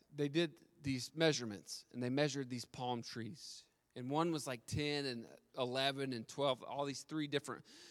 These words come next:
they were ten feet, eleven feet, twelve feet, three different palm trees.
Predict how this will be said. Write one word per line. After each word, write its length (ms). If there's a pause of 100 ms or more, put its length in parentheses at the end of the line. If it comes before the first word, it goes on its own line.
(120)
they 100
were 180 (120)
ten 280
feet, 320
eleven 380
feet, 300
twelve 320
feet, 260
three 180
different 300
palm 340
trees. 540